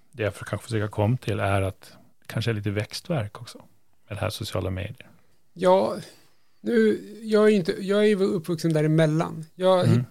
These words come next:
Speaker 2: liksom, internet kom ju in, Facebook, de bitarna kom ju liksom in i mitt liv, ja, men när jag var mellan femton och tjugo, där någonstans. Eh,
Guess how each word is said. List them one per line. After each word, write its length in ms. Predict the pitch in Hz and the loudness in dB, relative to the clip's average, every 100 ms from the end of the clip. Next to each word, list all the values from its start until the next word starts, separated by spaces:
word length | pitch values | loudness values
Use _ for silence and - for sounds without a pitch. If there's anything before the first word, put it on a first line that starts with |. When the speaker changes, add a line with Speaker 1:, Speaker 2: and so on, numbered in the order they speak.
| _ | _
Speaker 2:
liksom, 320 | - 160 185 | -6 -4 -2
internet 460 | 214 208 202 190 180 | 2 2 2 0 0
kom 200 | - 180 | -2 0
ju 100 | 180 | 0
in, 320 | 175 160 156 - _ | 0 -2 -2 -8 _
Facebook, 680 | - - 175 170 - 175 160 _ - 185 165 - | -6 2 2 2 0 -4 -4 _ -20 -18 -16 -10
de 220 | 202 196 | -2 0
bitarna 340 | 185 175 175 170 | 0 0 -2 -2
kom 160 | 175 | 0
ju 60 | 170 | 0
liksom 240 | 165 180 | 0 -4
in 240 | - 202 185 | -4 -2 0
i 60 | |
mitt 200 | 170 165 | 0 0
liv, 280 | 165 160 143 117 - _ _ _ | 2 0 0 -6 -20 _ _ _
ja, 80 | 190 | 0
men 140 | 180 | 2
när 60 | 180 | 6
jag 160 | 170 | 6
var 140 | 160 160 | 6 6
mellan 240 | 156 147 | 4 2
femton 540 | - - 143 135 156 147 | -4 -4 -4 -2 -4 -4
och 60 | |
tjugo, 440 | - 160 147 151 147 | -2 -4 -6 -10 -12
där 120 | 147 | -14
någonstans. 640 | 165 151 156 156 - - - _ _ _ | -14 -14 -14 -10 -10 -10 -14 _ _ _
Eh, 340 | 165 165 - | -6 -4 -4